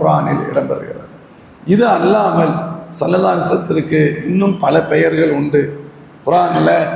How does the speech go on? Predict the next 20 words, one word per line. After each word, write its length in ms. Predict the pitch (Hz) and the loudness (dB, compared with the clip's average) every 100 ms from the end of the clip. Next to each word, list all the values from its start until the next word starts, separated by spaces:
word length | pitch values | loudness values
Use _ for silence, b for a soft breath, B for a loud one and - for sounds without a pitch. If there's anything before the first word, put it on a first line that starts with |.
| - - - - - | -8 -12 -16 -16 -6
ஃபர்ஸ்ட் 280 | 151 - | -4 -2
பேஜ்ல 340 | 196 185 170 165 156 | 0 2 2 0 0
பார்த்தீங்கன்னா 480 | 165 165 151 156 | 0 2 2 2
அஸ்மால் 520 | 160 156 - 170 160 160 | 2 0 0 0 2 0
ஹுஸ்னா 180 | 165 | 0
அல்லாஹ்வின் 380 | 160 151 165 160 | -2 0 0 0
திருப்பெயர்கள் 540 | 160 170 160 165 160 151 | 0 -2 0 2 2 0
இருக்கும். 420 | 160 151 165 165 B B B | 0 0 -2 -4 B B B
கடைசி 440 | - 175 196 202 - | -4 0 2 2 2
பேஜை 280 | 180 175 170 | 2 2 2
பார்த்தோம்னு 440 | 160 160 151 151 | 2 0 -2 -2
சொன்னா 300 | 151 - 170 180 - - - - | -2 -2 0 0 0 -6 -8 0
அல்லாஹ்வின் 420 | 160 185 180 180 | 2 4 2 2
திருத்துதர் 460 | 180 175 180 170 - | 2 2 2 2 0
ஸல்லல்லாஹு 400 | 170 170 175 170 | -2 0 2 2
அலைஹி 0 | |
வஸல்லத்துடைய 560 | - - 170 156 151 151 | 0 -2 -4 -2 0 0
பெயர்கள் 720 | 147 147 156 156 147 - - B B B - - 285 - - - - | 2 2 2 2 0 -4 -12 B B B -18 -2 -2 0 -2 -2 -4
இடம்பெற்றிருக்கும். 800 | 165 165 151 - 143 127 - - - - - - - - - - - - - - - | -2 0 0 0 -2 -2 -6 -14 -20 -20 -20 -20 -20 -20 -20 -20 -20 -20 -20 -20 -6
இதுல 300 | 139 151 147 | 0 2 2